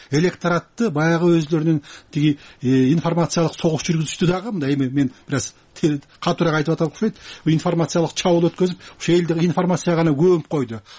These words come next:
А эмне үчүн мына биз дагы ошо аракет кылдык? Эмне үчүн мына ушул эле, ушул сөздү он беш жыл мурун айткансыз, жыйырма жыл мурун айткансыз, жок дегенде, беш жыл мурун айттыңыз эле. Ушул эмне үчүн чечилген, чечилбей калды дегенге эч кандай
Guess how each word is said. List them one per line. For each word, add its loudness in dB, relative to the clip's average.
А -2
эмне 0
үчүн -6
мына 0
биз -4
дагы 0
ошо -4
аракет -2
кылдык? -4
Эмне 2
үчүн -2
мына 2
ушул 0
эле, 2
ушул -2
сөздү 0
он 0
беш -2
жыл -8
мурун 0
айткансыз, -6
жыйырма 2
жыл 0
мурун 2
айткансыз, -4
жок 0
дегенде, 2
беш 0
жыл -4
мурун 2
айттыңыз 0
эле. 0
Ушул 0
эмне 0
үчүн -8
чечилген, 0
чечилбей 0
калды 0
дегенге 2
эч -4
кандай -2